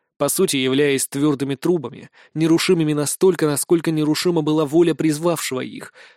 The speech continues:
а ящер знал, что делает. Демоны облепили голема, словно пчёлы налетают на крушителя улья, насаживаясь на иглы, как на шампуры. Нападавшие давили друг друга, не оставляя первым из них ни шанса.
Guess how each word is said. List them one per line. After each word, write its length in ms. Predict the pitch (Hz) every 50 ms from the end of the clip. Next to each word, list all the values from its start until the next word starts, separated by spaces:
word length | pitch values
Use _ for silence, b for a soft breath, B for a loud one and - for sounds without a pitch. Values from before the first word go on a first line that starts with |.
| b b b
а 120 | 143 160
ящер 460 | 175 196 202 185 - - - 160 160
знал, 340 | 151 147 180 196 180 131 113
что 240 | - - - - 135
делает. 560 | 120 117 123 117 110 110 - - - - - _ _ _ _ _ _ _ _ _ _ _ _ -
Демоны 380 | 165 180 262 294 262 240 233
облепили 500 | 220 208 196 196 214 - - 240 220 214
голема, 400 | 208 185 202 247 240 220 208 214
словно 360 | 202 - 220 220 208 185 202 196
пчёлы 440 | - - - - 240 240 226 220
налетают 600 | 208 208 208 208 208 202 - 220 214 202 190 165 190
на 100 | 196 175
крушителя 520 | - 202 190 - 202 190 190 190 185 180 -
улья, 460 | - 180 170 147 123 120 - 90 90 - B B B B B
насаживаясь 760 | B 151 165 156 - 180 165 135 147 147 151 151 151 147 -
на 100 | 160 156
иглы, 480 | 160 - - 196 185 175 160 170 170 156
как 220 | - 180 170 -
на 80 | 175 165
шампуры. 480 | - 180 170 151 - 190 185 165 135 - _ _ _ _ _ _ _ _ _ _ -
Нападавшие 640 | 147 156 175 185 233 254 254 226 - - 214 208 202
давили 380 | 208 208 208 240 240 208 202
друг 200 | 185 196 202 185
друга, 280 | 185 233 247 220 190 165
не 120 | 156 156
оставляя 540 | 165 160 - - 190 185 214 214 190 170 165
первым 400 | 156 - 208 185 170 170 175 175
из 100 | 175 170
них 240 | 190 202 190 - -
ни 80 | 165
шанса. 640 | 160 147 - - 208 170 131 - - - - -